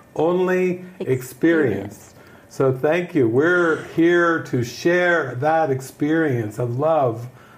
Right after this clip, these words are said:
Speaker 1: unconditional love. And we may use names like Holy Spirit and Jesus, but we're talking about the one love of,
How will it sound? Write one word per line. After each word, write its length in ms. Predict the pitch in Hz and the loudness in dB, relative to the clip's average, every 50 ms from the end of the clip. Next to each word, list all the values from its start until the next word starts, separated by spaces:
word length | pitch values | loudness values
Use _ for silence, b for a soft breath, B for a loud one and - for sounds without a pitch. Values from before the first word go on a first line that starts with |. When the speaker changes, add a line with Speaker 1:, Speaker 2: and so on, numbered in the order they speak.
| B B | B B
Speaker 1:
unconditional 760 | 135 143 156 151 170 156 143 139 135 139 120 - - 139 135 131 | -4 -4 -2 0 0 0 2 2 2 0 0 -2 -4 -2 0 0
love. 340 | 139 156 160 151 143 135 131 | 2 2 2 2 2 2 0
And 100 | 131 131 | 0 2
we 120 | 151 165 | 2 2
may 200 | 165 170 170 170 | 2 2 2 0
use 380 | 165 160 160 156 139 131 131 135 B B B B B B B B B | 2 2 2 0 0 0 -6 -8 B B B B B B B B B
names 400 | 127 135 147 156 156 156 147 135 | 0 0 2 2 2 0 0 0
like 140 | 147 131 131 | 0 -2 0
Holy 260 | 127 139 151 156 156 143 | 0 0 0 0 0 -2
Spirit 380 | 135 - - 156 156 156 151 143 | -2 0 0 2 4 4 2 2
and 160 | 139 139 131 | 0 0 0
Jesus, 460 | 135 147 156 165 160 175 175 175 175 | 2 2 2 4 4 2 0 0 0
but 140 | - 147 135 | -2 0 2
we're 140 | 131 143 135 | 2 2 2
talking 400 | 135 147 156 160 165 - 170 156 | 2 0 0 0 0 -2 -2 -2
about 420 | 147 139 143 139 143 143 - - B B B B B B B - | 0 2 4 2 2 0 -4 -14 B B B B B B B 0
the 100 | 135 135 | 0 2
one 400 | 135 147 165 180 180 170 160 156 | 2 2 2 2 2 2 2 2
love 400 | 170 185 175 120 120 117 110 123 | 2 2 2 2 0 -2 -2 -2
of, 280 | 131 127 127 127 123 | -2 -2 -2 -2 -6